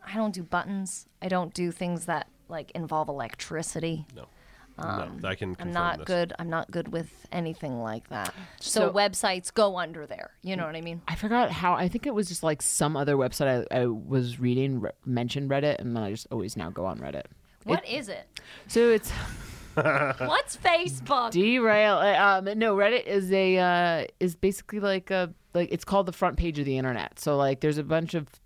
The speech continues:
Speaker 3: subreddits in Reddit that, like, so if you're interested
Speaker 2: You can't
Speaker 3: in
Speaker 2: use the word
Speaker 1: But
Speaker 2: to
Speaker 1: I
Speaker 2: describe
Speaker 1: read
Speaker 2: the word.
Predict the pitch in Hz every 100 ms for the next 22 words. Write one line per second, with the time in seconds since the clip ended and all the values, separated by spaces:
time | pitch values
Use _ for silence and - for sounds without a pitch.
0 | - - - 135 143 165 180 - - 180
1 | 185 180 185 190 - _ _ - 147 127
2 | 143 131 - 147 135 147 160 151 143 151
3 | - 151 143 139 151 139 117 110 113 262
4 | 277 285 294 285 302 104 110 98 98 90